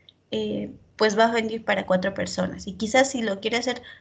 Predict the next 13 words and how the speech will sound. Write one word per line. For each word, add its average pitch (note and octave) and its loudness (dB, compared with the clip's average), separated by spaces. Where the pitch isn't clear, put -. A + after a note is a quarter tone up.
para G3+ 6
ocho C4+ 2
personas, C#4 -2
podría G#3+ -2
duplicar G#3+ 0
la G3 -4
cantidad F#3 -2
de, G3+ -8
de F#3 -6
ingredientes, F#3 2
¿no? A3 0
Entonces, A3 -6
es - 0